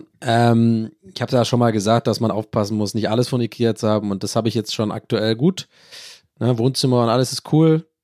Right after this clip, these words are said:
Muss ich ja gar nicht rechtfertigen, ist auch scheißegal, genau. Also so mach ich's halt für mich am bequemsten und es ist nicht zu teuer, äh, ne, war jetzt alles auch ein bisschen teuer die letzten Monate.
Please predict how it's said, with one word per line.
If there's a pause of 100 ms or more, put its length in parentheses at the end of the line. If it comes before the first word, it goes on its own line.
(120)
Muss
ich
ja
gar
nicht
rechtfertigen,
ist
auch
scheißegal,
genau. (240)
Also
so
mach
ich's
halt
für
mich
am
bequemsten
und
es
ist
nicht
zu
teuer,
äh,
ne,
war
jetzt
alles
auch
ein
bisschen
teuer
die
letzten
Monate.